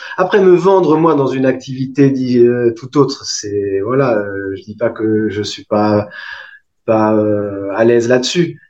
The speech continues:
mais, euh, voilà, donc en faire moins, malheureusement, euh, c'est possible, mais déjà pas forcément bien vu au niveau de mon entreprise,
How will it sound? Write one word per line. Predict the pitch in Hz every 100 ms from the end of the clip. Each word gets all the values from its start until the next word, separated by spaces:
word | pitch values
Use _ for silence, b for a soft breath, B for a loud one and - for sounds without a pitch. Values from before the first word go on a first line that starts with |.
| -
mais, | 120 120
euh, | 117
voilà, | 131 131 120
donc | 120 120 123 _ -
en | 139
faire | - 160 151
moins, | 156 180 185
malheureusement, | 139 139 139 143 143 160 175 175 139
euh, | 123 120 120 120 120 120 -
c'est | - - - 180
possible, | 175 135 - 175 156 90 - b b b b b -
mais | 117 123 127 123 120 120 120 - _ _
déjà | 131 143 165
pas | 160 160
forcément | 160 156 156 151
bien | 147 147
vu | 147
au | 151
niveau | 143 139
de | 139
mon | 135
entreprise, | 127 127 120 160 151